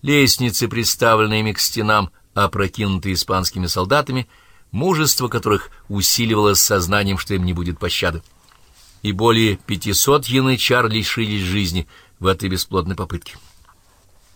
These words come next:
Гасан Паша втайне радовался этой неудаче, освобождавшей его от значительной части личных врагов, которым под предлогом отличить их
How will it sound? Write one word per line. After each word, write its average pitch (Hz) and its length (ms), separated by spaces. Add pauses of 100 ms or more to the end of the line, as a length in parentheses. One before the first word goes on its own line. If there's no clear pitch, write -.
(1040)
Гасан 151 460
Паша 180 360
втайне 185 480
радовался 139 680
этой 131 180
неудаче, 85 520 (520)
освобождавшей 87 840
его 131 180 (320)
от 98 180
значительной 156 800
части 143 440
личных 113 460
врагов, 92 440 (560)
которым 101 500 (240)
под 101 180
предлогом 107 540
отличить 104 760
их 165 200